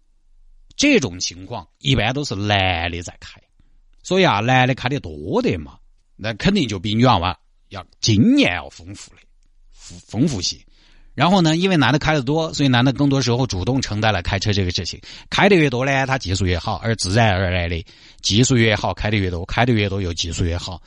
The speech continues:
反过来，女孩这边呢，可能就不咋开，没那么熟悉。她，因为她涉及到的路况比较少，城头，城头能有啥路况嘛，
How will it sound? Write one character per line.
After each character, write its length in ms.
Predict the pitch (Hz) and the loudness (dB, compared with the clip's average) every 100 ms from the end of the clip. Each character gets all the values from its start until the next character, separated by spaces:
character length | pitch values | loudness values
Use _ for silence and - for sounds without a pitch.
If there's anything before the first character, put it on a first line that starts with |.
| - - | -20 -8
反 180 | 110 117 | -2 0
过 100 | 143 | 0
来， 160 | 107 | 0
女 100 | 107 92 | -2 -4
孩 180 | - 110 | -4 -2
这 140 | 131 | -2
边 120 | 101 | -2
呢， 140 | 98 95 | -4 -4
可 80 | |
能 100 | 87 | 0
就 80 | 95 | 2
不 80 | 110 | 4
咋 160 | - 82 | 2 0
开， 280 | 113 113 | 0 0
没 120 | 104 104 | 0 -2
那 80 | |
么 140 | 110 104 | -2 -2
熟 240 | - 87 | -2 0
悉。 220 | 123 117 - - - | 2 0 -4 -18 -4
她， 120 | 165 202 | -4 -2
因 120 | 131 | 0
为 80 | 180 | 2
她 120 | 165 | 2
涉 120 | 160 139 | 2 0
及 100 | 117 | 2
到 120 | 120 | 2
的 100 | 104 | 4
路 300 | 110 78 78 | 2 0 -6
况 160 | 90 90 | -6 -6
比 80 | 87 | -6
较 100 | 78 | -8
少， 100 | 82 | -8
城 340 | - 117 107 | -4 -4 -4
头， 120 | 101 113 | -4 0
城 200 | 131 127 | 2 2
头 100 | 139 | 2
能 140 | 131 | 4
有 120 | 135 | 4
啥 300 | 135 - 82 | 2 0 -2
路 160 | 104 90 | -2 -6
况 240 | - 78 | -10 -14
嘛， 80 | 80 | -16